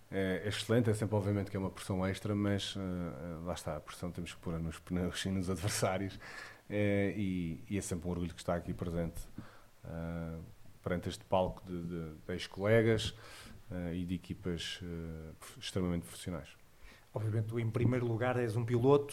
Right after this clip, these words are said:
Speaker 2: sempre tivesse esta vocação na tua vida, vocação pela velocidade, pela competição, pela adrenalina.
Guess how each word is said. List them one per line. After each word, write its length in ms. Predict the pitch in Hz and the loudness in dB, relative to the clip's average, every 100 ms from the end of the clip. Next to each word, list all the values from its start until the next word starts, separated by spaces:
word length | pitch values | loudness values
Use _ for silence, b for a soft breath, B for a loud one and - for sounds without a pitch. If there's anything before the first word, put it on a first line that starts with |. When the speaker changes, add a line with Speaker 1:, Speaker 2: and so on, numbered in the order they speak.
| - - | -10 -4
Speaker 2:
sempre 300 | 127 113 - | -2 -2 -4
tivesse 400 | 113 117 - 123 | -2 0 0 -4
esta 520 | 113 - 120 113 107 | -6 -4 0 2 0
vocação 600 | 101 131 139 113 - 135 | 0 0 0 2 4 4
na 120 | 127 | 4
tua 420 | 110 - 117 117 104 | 0 0 4 4 4
vida, 760 | 110 160 190 139 120 113 110 101 | 4 4 6 6 6 6 2 0
vocação 420 | 107 107 127 113 | -2 -2 0 0
pela 160 | 117 | 0
velocidade, 800 | 104 120 - 104 104 127 127 113 | -2 -2 -2 0 6 8 8 4
pela 140 | 110 110 | 0 2
competição, 600 | 123 110 104 - 120 113 | 2 2 -2 0 2 2
pela 180 | 113 | 2
adrenalina. 680 | 110 113 117 110 120 131 123 | 4 4 4 4 4 2 -2